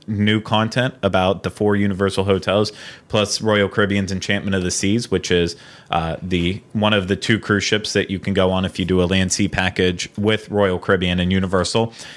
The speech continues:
And, uh, it's all really great. We did videos, uh, podcasts for each one, as well as audio podcast. And, uh,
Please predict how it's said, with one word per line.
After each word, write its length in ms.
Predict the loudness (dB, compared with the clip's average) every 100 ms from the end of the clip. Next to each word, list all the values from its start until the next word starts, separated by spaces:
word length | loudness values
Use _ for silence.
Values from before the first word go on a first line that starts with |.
| -6
And, 300 | 0 2 2
uh, 140 | 2 2
it's 220 | 0 2
all 140 | 2
really 240 | 2 2 2
great. 260 | 2 2
We 80 | 2
did 220 | 0 0 0
videos, 540 | 2 2 2 0 -4 -2
uh, 280 | 0 2 0
podcasts 540 | 0 -2 2 0 0
for 140 | -2
each 220 | -4 -2 0
one, 260 | 0 -2
as 140 | -4 0
well 180 | 0
as 80 | 2
audio 340 | 0 2 2 0
podcast. 840 | 0 -2 0 0 0 0 -4 -4
And, 320 | -4 -2 -2
uh, 180 | 0 0